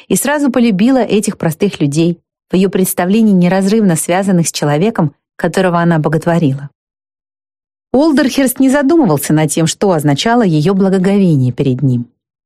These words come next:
Более того, он не имел о нём ни малейшего представления. Маркиз видел, что Эмили во всём на него полагалась, безоговорочно верила в него,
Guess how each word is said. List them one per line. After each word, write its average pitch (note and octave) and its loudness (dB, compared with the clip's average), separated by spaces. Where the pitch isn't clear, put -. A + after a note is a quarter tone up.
Более F3 2
того, C3+ -2
он G#3 2
не A#3 4
имел A#3+ 2
о A3+ 0
нём G#3+ 2
ни G#3+ 2
малейшего G3+ 0
представления. D#3+ -2
Маркиз G3 -2
видел, A#3+ -2
что - -6
Эмили C#4+ 2
во F3 0
всём C4 -2
на B3 2
него G#3+ 2
полагалась, F3 -2
безоговорочно A3 0
верила F3 0
в D#3+ 0
него, D#3 2